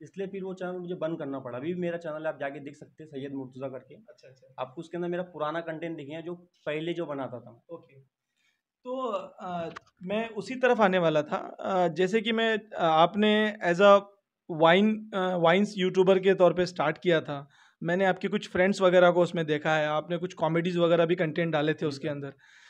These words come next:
Speaker 2: उसको आपने, मतलब, बंद करने की वजह आपने बताई कि वो लोग सब एक साथ नहीं जुड़ पा रहे थे।
Speaker 1: हाँ sir,
Speaker 2: तो
Speaker 1: wines में
Speaker 2: हाँ,
Speaker 1: था।
Speaker 2: हाँ, तो इसीलिए मैं आपसे आगे ये भी पूछना चाहूँगा कि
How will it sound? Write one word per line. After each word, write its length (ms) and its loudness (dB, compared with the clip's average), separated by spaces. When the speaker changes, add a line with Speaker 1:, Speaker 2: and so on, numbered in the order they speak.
Speaker 2:
उसको 260 2
आपने, 440 8
मतलब, 460 2
बंद 280 6
करने 200 8
की 80 4
वजह 200 8
आपने 160 4
बताई 260 4
कि 160 0
वो 180 4
लोग 160 6
सब 180 2
एक 80 0
साथ 160 6
नहीं 200 6
जुड़ 160 4
पा 140 2
रहे 140 -4
थे। 100 -12
Speaker 1:
हाँ 120 -10
sir, 360 -16
Speaker 2:
तो 120 8
Speaker 1:
wines 180 4
में 80 -12
Speaker 2:
हाँ, 260 -2
Speaker 1:
था। 40 -12
Speaker 2:
हाँ, 300 -14
तो 220 0
इसीलिए 400 2
मैं 120 4
आपसे 240 4
आगे 240 4
ये 120 2
भी 80 -2
पूछना 280 2
चाहूँगा 360 2
कि 300 -8